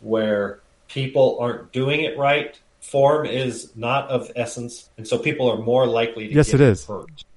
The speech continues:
Speaker 2: No, yes, it is.
Speaker 1: Okay.
Speaker 2: Form is of the essence in CrossFit.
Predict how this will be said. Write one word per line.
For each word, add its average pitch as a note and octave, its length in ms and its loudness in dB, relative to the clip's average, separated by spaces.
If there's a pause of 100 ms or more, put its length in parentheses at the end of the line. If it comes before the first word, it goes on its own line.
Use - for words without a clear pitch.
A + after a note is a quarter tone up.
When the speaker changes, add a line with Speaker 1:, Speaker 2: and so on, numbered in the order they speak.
Speaker 2:
No, C3 240 0
yes, A2+ 240 -2
it A2 80 -2
is. - 260 -8 (280)
Speaker 1:
Okay. C3 280 -4
Speaker 2:
Form D3 440 2
is D#3+ 320 6
of B2 240 0
the A#2 160 0
essence G#2+ 360 -4
in A2+ 140 -2
CrossFit. - 460 -4